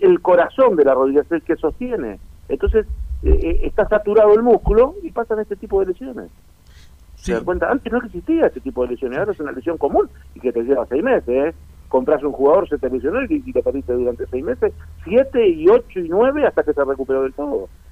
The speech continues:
Speaker 2: Sí, además, Carlos, vos hablás de la re-, lesión ligamentaria. Yo de la época de ustedes no conocíamos el terri-, el, el término pubalgia.
Speaker 1: No.
Speaker 2: No se conocía.
Speaker 1: Porque se hacían abdominales.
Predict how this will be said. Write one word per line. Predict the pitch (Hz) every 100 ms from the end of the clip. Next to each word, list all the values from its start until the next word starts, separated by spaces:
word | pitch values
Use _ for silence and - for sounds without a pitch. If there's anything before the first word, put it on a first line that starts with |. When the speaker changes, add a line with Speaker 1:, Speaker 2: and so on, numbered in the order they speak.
| - - - - - - - - - - -
Speaker 2:
Sí, | 190 185 170
además, | 143 170 180
Carlos, | 175 180 147 147 -
vos | - 143
hablás | 143 156 151
de | 147
la | 127
re-, | 127 117 120
lesión | 127 - 156
ligamentaria. | 143 139 143 135 120 120 - - - - - - - 139
Yo | 165 226
de |
la | 185
época | 180 160
de | 147
ustedes | 175 196 196 - - - 156 -
no | 139 127 143 190
conocíamos | 190 175 147 185 160
el | 143
terri-, | 143 175 170 - -
el, | 143 180
el | 156 151
término | 156 185 185 147
pubalgia. | 131 185 185 131 110 104 - - - - -
Speaker 1:
No. | 156 135 131 135
Speaker 2:
No | 127
se | -
conocía. | 143 143 151 202 113 - - - - - -
Speaker 1:
Porque | - 160 143
se |
hacían | 147 147 139
abdominales. | 127 139 269 320 185 127 117 113